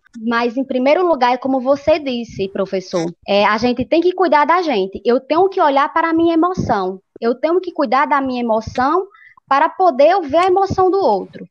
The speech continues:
E outra coisa também que me chamou bem a atenção, em relação quando você vem falar a sua história, o que você passou, a gente mostra, aí é visível a importância, a necessidade da educação emocional.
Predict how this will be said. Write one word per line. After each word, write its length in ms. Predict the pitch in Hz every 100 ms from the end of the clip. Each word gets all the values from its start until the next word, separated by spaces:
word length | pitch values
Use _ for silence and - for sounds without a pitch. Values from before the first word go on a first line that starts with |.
| -
E 420 | 277 311 330 330 -
outra 280 | 320 349 370
coisa 260 | 320 302
também 260 | 294 262 269
que 140 | 269
me 100 | 277
chamou 360 | 285 285 240 226
bem 320 | 202 262 349
a 60 | 240
atenção, 680 | 254 247 - 247 269 269 196 -
em 80 | 233
relação 400 | 233 254 240 254
quando 240 | 262 254
você 300 | 240 262 269
vem 240 | 233 277 339
falar 600 | 339 277 247 240 302 320
a 120 | 226
sua 220 | 226 247 220
história, 580 | - - 226 262 247
o 60 | 262
que 160 | 285 277
você 300 | 311 - 330
passou, 840 | 349 349 - - 233 262 320 - -
a 120 | 262
gente 280 | 294 359 427 440
mostra, 560 | 269 254 370 359 -
aí 220 | - 320
é 100 | 359
visível 800 | 311 427 359 214 247 320 277 208 - 226
a 120 | 262
importância, 800 | 311 311 302 - 254 269 330 294
a 40 |
necessidade 880 | 302 311 320 - 254 214 233 302 311
da 140 | 240 233
educação 480 | 226 233 214 220
emocional. 640 | 208 196 196 196 185 151